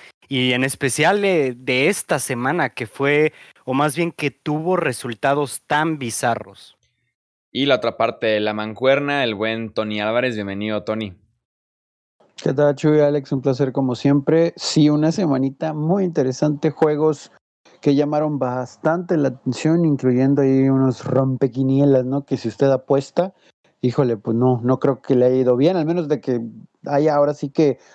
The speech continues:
Speaker 3: aventado los dados y jugado completamente al azar, y, y entonces sí, sí nos puede invitar la cena de Navidad.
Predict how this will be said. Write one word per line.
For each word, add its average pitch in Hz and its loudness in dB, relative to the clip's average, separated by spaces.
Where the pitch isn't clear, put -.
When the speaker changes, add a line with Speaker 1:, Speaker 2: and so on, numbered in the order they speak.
Speaker 3:
aventado 139 0
los 127 -4
dados 139 -2
y 113 -10
jugado 123 -2
completamente 143 -2
al 127 2
azar, 165 -2
y, 113 -6
y 127 -6
entonces 120 -4
sí, 113 -6
sí 139 2
nos 135 0
puede 143 -2
invitar 123 -2
la 117 -2
cena 117 -2
de 110 -2
Navidad. 104 -6